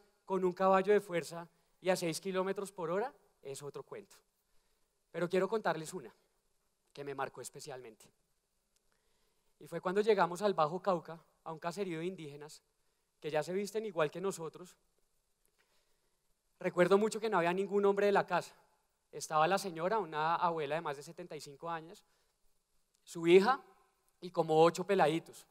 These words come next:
El mayor no tenía más de trece años. Y amablemente nos dieron posada a tres hombres desconocidos. Nos acomodaron en un cuarto muy pequeño, de dos metros por dos metros, con dos camas sencillas.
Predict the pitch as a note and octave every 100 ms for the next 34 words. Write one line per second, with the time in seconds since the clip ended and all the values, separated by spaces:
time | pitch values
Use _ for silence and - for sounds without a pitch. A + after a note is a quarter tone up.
0 | _ D#3 D#3+ D#3+ D#3 D#3+ F#3 F3+ F3+ F3
1 | F3+ F#3 F3+ F3+ F3 C#3 - - _ _
2 | _ _ _ _ _ _ _ _ _ E3+
3 | E3 F3 F#3+ G#3+ A#3 A#3 C4+ C#4+ G#3+ E3
4 | D#3+ D#3 E3 G3 F3 F3 G#3+ - - D#3
5 | E3+ D3+ E3 E3 D3+ C3 F3+ D#3+ C#3+ A#2
6 | - _ _ _ _ _ _ _ _ _
7 | _ _ _ D3 D#3 E3+ E3 D#3+ E3 G#3
8 | G#3+ F3 F#3 F#3 G3+ G3+ G3+ G#3 G3+ F#3+
9 | D#3+ E3 _ _ _ _ _ D3 D3 D3
10 | D#3 F3+ F#3+ - F3+ D3+ D3 E3+ F3 F3
11 | F3+ D#3 C#3 - D3+ D#3 D#3 C#3 C#3 G#2+
12 | -